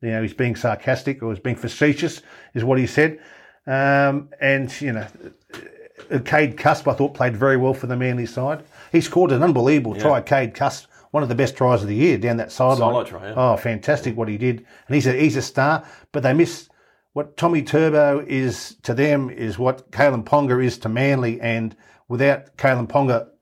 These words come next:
Speaker 1: they don't win. Manly, without Tommy Tur-, Tur-, Turbo, they don't win. So it's, it's just very hard at the moment. Uh, you can't replace him. But yeah, good on Newcastle. They, they had another win, and that's a couple of, couple of ma-, important wins that keep them in the eight.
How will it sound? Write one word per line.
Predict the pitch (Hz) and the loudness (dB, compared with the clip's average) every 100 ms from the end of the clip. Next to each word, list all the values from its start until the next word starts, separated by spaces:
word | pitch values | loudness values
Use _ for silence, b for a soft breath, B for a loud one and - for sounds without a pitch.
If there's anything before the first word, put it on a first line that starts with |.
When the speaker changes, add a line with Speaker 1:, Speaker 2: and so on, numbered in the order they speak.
| _ _ | _ _
Speaker 1:
they | 135 | 0
don't | 123 117 | 0 0
win. | 123 143 120 104 | 0 0 0 -6
Manly, | 117 127 123 117 | -4 -2 -2 -2
without | 113 123 120 - | -2 -4 -4 -4
Tommy | 131 123 | -2 -2
Tur-, | 123 123 | 0 -2
Tur-, | - 143 143 143 | 0 2 2 0
Turbo, | 135 135 120 117 B B | 0 2 2 0 B B
they | 135 | 4
don't | 139 120 | 4 0
win. | 110 107 | -4 -4
So | - 117 - B B B | 0 -2 -2 B B B
it's, | 123 - | -10 -6
it's | 139 127 - | -8 -8 -6
just | 135 - | -6 0
very | 131 113 | 0 4
hard | 127 131 | 4 2
at | |
the | 110 | 0
moment. | 117 120 120 117 | -2 -2 -4 -4
Uh, | 113 117 | -2 -2
you | 113 | -4
can't | - 113 | -2 -4
replace | 98 123 135 | -4 -2 -2
him. | 117 95 | -2 -6
But | 110 - B B B | -10 -12 B B B
yeah, | 135 143 - - | 0 0 -4 -10
good | - 175 | 0 2
on | 147 | 4
Newcastle. | 143 143 147 143 165 160 | 2 4 2 2 -2 -4
They, | 123 120 120 | -2 0 0
they | 123 120 - - | -2 -4 -6 -4
had | 131 | 0
another | 127 131 | 0 2
win, | 123 151 196 190 - | 2 2 2 -6 -8
and | 123 | -4
that's | 120 - - | -4 -4 -10
a | 113 | -8
couple | - - 123 | -2 -2 -2
of, | - | -8
couple | 131 131 110 | -8 -8 -8
of | - - | -12 -10
ma-, | 127 143 | -2 0
important | 143 123 151 170 123 | 0 2 2 2 2
wins | 143 160 | 0 0
that | 123 | -6
keep | - 135 | -2 -2
them | 135 120 | 0 -2
in | |
the | 123 147 | 2 2
eight. | 123 | 2